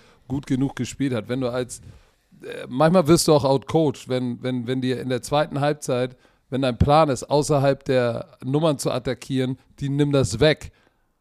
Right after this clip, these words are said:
und spielen vielleicht einen Cloud Corner, Press, so, dann musst du, oder, oder, oder, oder, ja, Cloud, Cover Two oder Press, dann musst du schon sagen, ey, dann musst du vielleicht, dann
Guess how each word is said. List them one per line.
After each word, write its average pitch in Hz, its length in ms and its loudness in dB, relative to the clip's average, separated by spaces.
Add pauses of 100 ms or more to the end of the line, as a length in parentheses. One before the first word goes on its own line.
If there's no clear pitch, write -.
(460)
und 135 180 -4
spielen 127 500 -2 (160)
vielleicht 131 240 -4
einen 123 100 -8
Cloud 139 420 2
Corner, 143 480 2
Press, - 720 2 (420)
so, 131 280 0
dann 135 200 -4
musst 156 200 -2
du, 135 60 -2
oder, 120 260 -2
oder, 123 280 -4
oder, 113 380 -4
oder, 110 280 -6
ja, 117 220 -4 (220)
Cloud, 143 420 0
Cover 123 220 -4
Two 143 360 -4
oder 117 120 -4
Press, 143 420 0 (460)
dann 131 140 -2
musst 143 220 0
du 156 80 2
schon 151 240 4
sagen, 151 300 4
ey, 143 320 2
dann 113 140 -4
musst 131 240 0
du 135 80 -4
vielleicht, 139 460 0
dann 131 260 -4